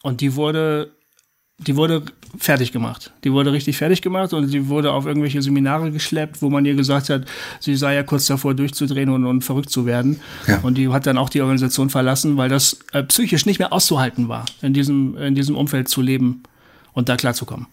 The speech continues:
Speaker 2: Ja. Und hier finde ich, hier finde ich schon noch mal, ähm, auch wichtig, was der,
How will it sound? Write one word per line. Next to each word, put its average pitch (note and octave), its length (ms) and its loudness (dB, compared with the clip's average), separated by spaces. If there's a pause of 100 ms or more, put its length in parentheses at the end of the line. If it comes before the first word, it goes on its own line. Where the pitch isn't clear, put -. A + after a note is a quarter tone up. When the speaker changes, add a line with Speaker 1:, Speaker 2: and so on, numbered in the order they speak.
(200)
Speaker 2:
Ja. F2+ 180 2 (520)
Und C3+ 180 6
hier F#3 140 6
finde G3+ 240 4
ich, F3 80 0 (220)
hier - 220 0
finde F#3+ 180 -2
ich - 260 -6
schon D#3+ 220 0
noch F#3 140 0
mal, E3 600 2
ähm, C#3+ 520 2 (320)
auch B2 180 2
wichtig, E3+ 520 0 (140)
was - 420 0
der, A#2 580 4